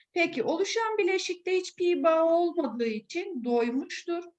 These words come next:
Ama yapıya klorlar girdiği için artık bir hidrokarbon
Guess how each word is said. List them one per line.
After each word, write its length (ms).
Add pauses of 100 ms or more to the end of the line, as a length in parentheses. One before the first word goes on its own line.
(400)
Ama 260
yapıya 580
klorlar 600
girdiği 560
için 240
artık 540
bir 180
hidrokarbon 1200